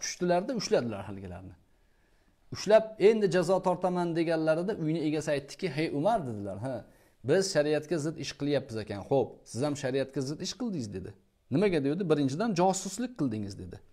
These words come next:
"Ikkinchidan so'ramasdan uyga kirdingiz", dedi. Deganda, "Sen to'g'ri gapirding", deb chiqib ketganlar. Josuslik mumkin emas. Ya'ni jinoyatchini orqasidan quvish.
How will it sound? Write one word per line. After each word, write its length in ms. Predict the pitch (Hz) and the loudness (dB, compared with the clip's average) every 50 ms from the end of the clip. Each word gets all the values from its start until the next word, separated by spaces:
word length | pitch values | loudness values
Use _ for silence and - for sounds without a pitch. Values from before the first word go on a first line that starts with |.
| - - - - - - - - - - - _ _ _ - 135 | -20 -20 -20 -20 -20 -20 -20 -20 -20 -20 -20 _ _ _ -8 -6
"Ikkinchidan 440 | 135 - 143 139 117 135 175 220 220 - | -4 -2 -2 -2 0 0 0 0 0 0
so'ramasdan 460 | - 170 156 151 151 143 143 - 220 208 175 | 0 2 2 4 2 0 -2 -2 -4 -2 -2
uyga 160 | 160 160 190 190 190 | 0 0 0 0 0
kirdingiz", 360 | 143 117 104 101 95 95 95 - 92 | -4 -4 -4 -6 -8 -10 -10 -12 -14
dedi. 140 | 90 92 - _ _ _ _ _ _ _ _ _ _ _ _ _ _ _ - | -14 -14 -18 _ _ _ _ _ _ _ _ _ _ _ _ _ _ _ -6
Deganda, 280 | 127 131 156 160 170 160 | -2 0 0 0 0 0
"Sen 180 | - 175 165 - - | 0 -2 -2 0 0
to'g'ri 240 | 156 147 160 156 151 156 | 2 2 2 2 0 0
gapirding", 320 | 143 - 135 120 120 123 147 | 0 -2 -2 -4 -2 -2 -4
deb 80 | 190 190 - | -4 -6 -10
chiqib 140 | - - - | -10 -6 -6
ketganlar. 400 | 175 180 - 95 92 87 - - - - _ _ _ _ _ _ _ _ _ _ _ _ _ _ _ _ _ _ _ _ _ _ _ _ - _ _ - - 98 | -6 -4 -6 -10 -10 -10 -14 -16 -20 -20 _ _ _ _ _ _ _ _ _ _ _ _ _ _ _ _ _ _ _ _ _ _ _ _ -20 _ _ -12 -6 -2
Josuslik 440 | 120 131 143 139 - - - 220 190 185 196 | 2 2 2 2 0 -4 -4 -2 0 2 2
mumkin 200 | 190 190 220 233 233 | 2 2 2 0 0
emas. 180 | 160 98 - - - _ _ _ _ _ _ _ _ _ _ _ - 104 | 0 -2 -4 -8 -16 _ _ _ _ _ _ _ _ _ _ _ -8 -6
Ya'ni 180 | 110 117 120 120 - - - _ _ - - 117 | -4 -4 -4 -6 -8 -12 -20 _ _ -6 -2 0
jinoyatchini 540 | 135 147 143 139 139 139 127 - - 151 135 139 | 2 4 4 4 4 2 2 0 -2 -2 -2 -2
orqasidan 400 | - - 123 - - 143 139 127 - | -2 -4 -6 -6 -4 -6 -6 -6 -6
quvish. 260 | 101 95 92 90 - | -8 -8 -8 -10 -14